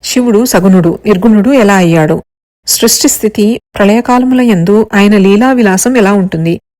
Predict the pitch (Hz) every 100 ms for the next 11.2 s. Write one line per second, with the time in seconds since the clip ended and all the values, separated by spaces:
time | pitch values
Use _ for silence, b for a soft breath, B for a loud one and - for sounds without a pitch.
0 | _ _ 208 202 196 208 262 226 - 226
1 | 254 226 190 170 165 180 _ _ _ -
2 | 196 220 240 254 214 214 233 262 226 -
3 | 170 170 180 _ _ _ - 226 233 277
4 | 285 269 214 - - 180 202 226 - _
5 | _ 208 214 262 269 - 220 233 208 180
6 | 214 202 226 247 220 175 202 233 - _
7 | _ - 196 226 254 262 247 180 185 185
8 | 220 240 _ _ - 170 190 196 226 262
9 | - 262 196 202 220 214 175 190 214 214
10 | 220 220 202 208 226 254 302 - - 160
11 | 165